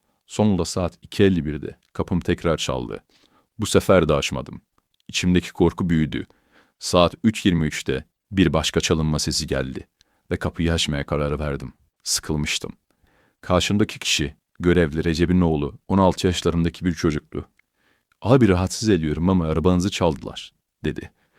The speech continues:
Bir an ne olduğunu anlayamadım. Hızla dışarıya indim ve arabanın gerçekten çalındığını gördüm. Hemen polisi arayacaktım. Ancak telefonum yukarıda kalmıştı. Recep'in bir garipliği vardı. Bir şeylerin doğru gitmediğini hissediyordum.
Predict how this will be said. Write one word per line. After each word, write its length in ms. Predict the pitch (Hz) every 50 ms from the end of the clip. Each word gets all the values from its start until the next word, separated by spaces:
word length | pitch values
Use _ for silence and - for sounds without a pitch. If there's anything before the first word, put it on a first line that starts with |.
| _ _ _ _ -
Bir 100 | - 98
an 200 | 95 85 80 82
ne 60 | 95 104
olduğunu 380 | 104 95 90 85 82 85 85
anlayamadım. 560 | 87 87 82 80 82 80 73 71 69 - - - _ _ _ _ - _ _ _
Hızla 360 | _ - 107 110 110 117 107
dışarıya 380 | 95 - - 104 90 90 85 80
indim 320 | 80 80 76 67 - - - _ _ _ _ _ _ - -
ve 40 | -
arabanın 460 | - 82 80 78 71 78 76 76 76
gerçekten 500 | 71 92 104 - - - 76 - 80 82
çalındığını 440 | 85 - 85 78 76 76 78 78 76
gördüm. 380 | 73 76 71 69 - 53 50 - _ _ _ _ _ _ _ _ _
Hemen 280 | - - 107 117 120 120
polisi 320 | - 107 98 92 - 101
arayacaktım. 640 | 92 85 80 73 71 73 73 - _ - - 73 - _ _ _ _ _ _ _ _ -
Ancak 320 | - 92 92 82 85 76 -
telefonum 400 | - 92 80 - - 87 87 90
yukarıda 380 | 87 - 85 78 78 73 78
kalmıştı. 560 | - - 71 69 71 73 - - - - - - _ _ _ _ _ _ _ _ _ _ - -
Recep'in 400 | 92 82 87 87 87 110 113 110
bir 140 | 120 120 117
garipliği 440 | 113 98 98 - - 95 98 98
vardı. 380 | 87 85 73 67 67 64 58 - _ _ _ _ _ _ -
Bir 80 | 101
şeylerin 440 | 95 - 101 90 80 87 87 92 90
doğru 180 | 92 95 95 98
gitmediğini 420 | 87 98 - 87 82 76 73 73
hissediyordum. 640 | 71 71 - - 69 67 73 71 64 60 - - -